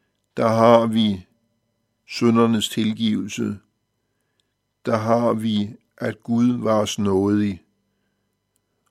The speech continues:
Men menneskelivet, det er ikke altid let.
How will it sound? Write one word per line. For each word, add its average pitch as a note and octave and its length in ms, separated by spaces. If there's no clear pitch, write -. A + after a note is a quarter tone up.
Men A2 400
menneskelivet, A#2 1080
det B2+ 220
er A2+ 40
ikke B2 200
altid A#2 440
let. G#2+ 420